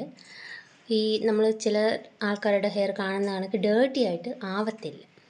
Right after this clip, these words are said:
എനിക്കിപ്പോൾ റൂട്ട് ചെറുതായിട്ട് വളർന്നു തുടങ്ങി. അഞ്ച് മാസമായത് ഈ, ഇത് ഏകദേശം ഈ ഭാഗം വരെ വളർന്നിട്ടുണ്ട്. കാരണം എനിക്ക് തൊടുമ്പോൾ അത് അറിയാൻ പറ്റുന്നുണ്ട്, ഇത്രയും ഭാഗം ഇങ്ങനെ കേളി ആയി വരുന്നത്.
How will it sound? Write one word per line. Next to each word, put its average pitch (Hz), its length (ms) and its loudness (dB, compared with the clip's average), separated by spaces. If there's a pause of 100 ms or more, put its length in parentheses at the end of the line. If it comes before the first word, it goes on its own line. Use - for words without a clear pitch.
(680)
എനിക്കിപ്പോൾ 226 480 2 (220)
റൂട്ട് 202 360 0 (160)
ചെറുതായിട്ട് 233 720 2
വളർന്നു 196 320 0
തുടങ്ങി. 180 220 -2
അഞ്ച് 185 240 0
മാസമായത് 196 580 -2 (240)
ഈ, - 20 -4 (280)
ഇത് 226 100 -2 (160)
ഏകദേശം 233 500 -2
ഈ 233 100 -2 (140)
ഭാഗം 208 380 -2
വരെ 214 160 -2 (120)
വളർന്നിട്ടുണ്ട്. 208 760 -2
കാരണം 208 260 -2
എനിക്ക് 220 160 0 (100)
തൊടുമ്പോൾ 214 440 0
അത് 202 160 -2
അറിയാൻ 202 300 -2
പറ്റുന്നുണ്ട്, 180 440 -4 (480)
ഇത്രയും 208 300 2
ഭാഗം 190 140 4
ഇങ്ങനെ 196 220 -2
കേളി 196 380 4
ആയി 190 180 2
വരുന്നത്. 180 440 -2